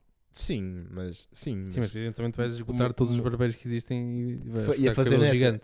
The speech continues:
Speaker 1: olha, <laughs> depois é tipo,
Speaker 2: É.
Speaker 1: "Kika, rapa-me aqui."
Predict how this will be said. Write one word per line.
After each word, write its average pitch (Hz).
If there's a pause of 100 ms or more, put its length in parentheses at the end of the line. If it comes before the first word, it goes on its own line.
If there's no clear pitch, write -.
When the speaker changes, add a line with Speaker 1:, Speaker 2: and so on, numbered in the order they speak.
(100)
Speaker 1:
olha, 131
<laughs> - (800)
depois 123
é 123
tipo, 101
Speaker 2:
É. -
Speaker 1:
"Kika, 135
rapa-me 123
aqui." 113